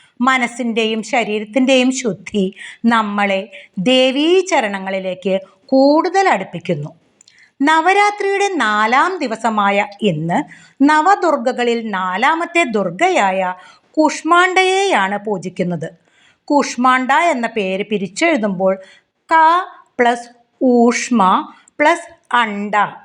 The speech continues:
എന്ന് വരുന്നു. ക എന്നാൽ ആരാണോ, ഊഷ്മ എന്നാൽ താപം അഥവാ ചൂട്, അണ്ഡം എന്നത്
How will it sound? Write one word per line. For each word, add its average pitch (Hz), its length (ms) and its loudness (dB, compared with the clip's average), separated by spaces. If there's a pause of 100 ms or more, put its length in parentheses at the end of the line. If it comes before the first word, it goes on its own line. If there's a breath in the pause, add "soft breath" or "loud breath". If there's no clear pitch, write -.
(140)
എന്ന് 196 200 0
വരുന്നു. 156 340 -10 (420 soft breath)
ക - 40 -2 (380)
എന്നാൽ 185 360 -6 (480 loud breath)
ആരാണോ, 254 960 2 (760)
ഊഷ്മ 320 540 0 (200)
എന്നാൽ 202 300 -2 (420)
താപം 254 640 2 (400)
അഥവാ 208 420 0 (320)
ചൂട്, 226 360 4 (960 loud breath)
അണ്ഡം 302 440 -2 (220)
എന്നത് 202 360 -4